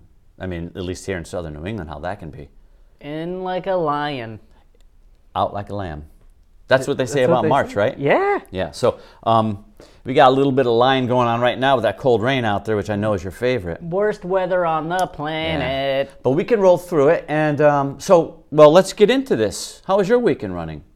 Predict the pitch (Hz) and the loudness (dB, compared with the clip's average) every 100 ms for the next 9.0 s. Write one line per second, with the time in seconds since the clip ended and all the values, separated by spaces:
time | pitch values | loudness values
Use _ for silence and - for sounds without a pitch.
0 | _ _ _ _ _ _ _ _ - - | _ _ _ _ _ _ _ _ -4 2
1 | 175 170 170 170 165 127 107 - - 98 | 4 4 4 2 0 -4 -8 -12 -14 -10
2 | 139 - - _ - - 107 104 76 - | -8 -10 -16 _ -20 -18 -18 -18 -20 -20
3 | _ 135 156 175 170 156 185 233 147 117 | _ -6 0 2 0 0 0 2 0 -2
4 | 120 120 117 110 113 - - - 123 107 | -8 -8 -8 -8 -12 -16 -18 -8 0 2
5 | 98 104 139 160 - - _ - _ - | 2 0 -4 -6 -20 -20 _ -20 _ -14
6 | 127 202 160 151 - 208 226 - 117 117 | -8 -6 -6 -10 -4 -2 -2 -2 -4 -4
7 | - - - - - - 139 139 220 - | -10 -12 -20 -20 -20 -8 -2 4 4 2
8 | - 185 - 180 175 147 - - 214 | -2 -2 0 -2 -4 -8 -14 -20 -20